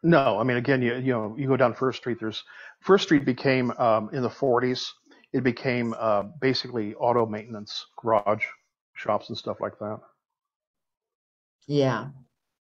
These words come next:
Speaker 1: So no, there's, there's, and, and of course, you know, it was, the street was essentially, um, changed during the great, um, work in the sixties, no, not great, the horrible work in the sixties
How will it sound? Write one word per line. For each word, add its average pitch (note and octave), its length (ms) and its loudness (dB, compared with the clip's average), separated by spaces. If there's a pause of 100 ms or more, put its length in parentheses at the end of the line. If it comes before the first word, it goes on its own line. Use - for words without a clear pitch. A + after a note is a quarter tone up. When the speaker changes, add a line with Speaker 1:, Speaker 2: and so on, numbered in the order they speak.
(1080)
Speaker 1:
So - 200 0
no, G#2 220 2
there's, A2+ 220 -2
there's, A#2+ 220 -2
and, B2 180 0
and B2+ 160 0
of B2 80 -4
course, A#2 420 0
you D3+ 80 -6
know, A2 160 -4
it A#2 100 -6
was, A2 140 -8
the B2 120 -4
street C#3+ 280 4
was A2+ 320 -4
essentially, A#2+ 540 -2 (340)
um, G#2+ 400 2
changed A2+ 500 -4 (600)
during A#2 240 4
the G#2 100 0
great, G#2+ 400 -2
um, G2 320 -4 (440)
work A#2 180 2
in A2+ 80 -2
the - 60 -6
sixties, - 500 -6
no, A2 240 -4
not G#2 400 -8
great, G#2 180 -8
the A2+ 80 -10
horrible C3 380 6
work G#2+ 180 -2
in G#2+ 60 -8
the G#2+ 80 -8
sixties - 640 -10